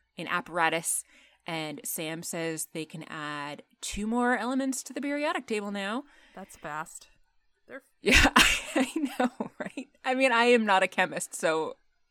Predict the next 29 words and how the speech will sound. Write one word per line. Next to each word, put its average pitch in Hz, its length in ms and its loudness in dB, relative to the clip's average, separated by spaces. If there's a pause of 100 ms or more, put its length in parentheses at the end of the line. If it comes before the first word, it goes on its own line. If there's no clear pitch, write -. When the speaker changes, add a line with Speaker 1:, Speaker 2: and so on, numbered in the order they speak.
(220)
Speaker 1:
I 170 120 2
can't - 300 -4
comment 160 400 0
a - 80 -4
whole 170 200 0
lot 143 160 0
on 147 160 -2
that, 143 240 -2
but - 180 -4
that 156 220 -2
seemed 139 260 -10
weird 139 320 -14
to - 80 -16
me 139 160 -10
as 135 140 -12
well. - 280 -12
But - 160 -8 (140)
anyway, 180 300 -4 (1000)
Sam 294 320 2
asks 262 580 2
the 196 380 2
random 196 440 0
person 190 360 -4
in 175 140 -10
the 175 80 -8
background 165 640 -4 (300)
to - 140 -12
start - 260 -2
recording. 165 560 -6